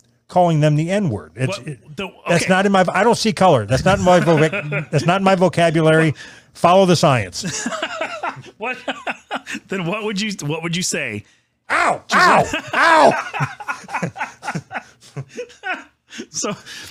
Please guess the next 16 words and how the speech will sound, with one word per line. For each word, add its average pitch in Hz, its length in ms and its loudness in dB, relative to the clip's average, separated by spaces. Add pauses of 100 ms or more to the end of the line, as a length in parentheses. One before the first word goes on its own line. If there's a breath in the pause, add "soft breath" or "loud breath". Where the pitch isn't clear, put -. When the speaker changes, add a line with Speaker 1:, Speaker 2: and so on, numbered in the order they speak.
(560 loud breath)
Speaker 2:
if, 170 440 -8
if 160 280 -10 (100)
your 156 200 -4
goal 139 680 -6 (300)
is 135 280 -6
to 127 400 -4 (520)
say 151 580 -6
something 147 520 -6
that 135 120 -6
will 120 220 -6 (640)
inflame 147 520 -6
the 208 80 -4
situation 175 600 -4
and 131 160 -4
make 143 260 -6
them 139 320 -4